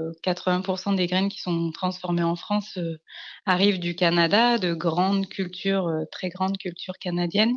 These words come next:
Et pour autant, en fait, elle a toute sa place, euh, autour de nous.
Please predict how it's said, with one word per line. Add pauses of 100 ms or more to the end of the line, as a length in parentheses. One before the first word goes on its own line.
(120)
Et
pour
autant,
en
fait,
elle
a
toute
sa
place,
euh,
autour
de
nous.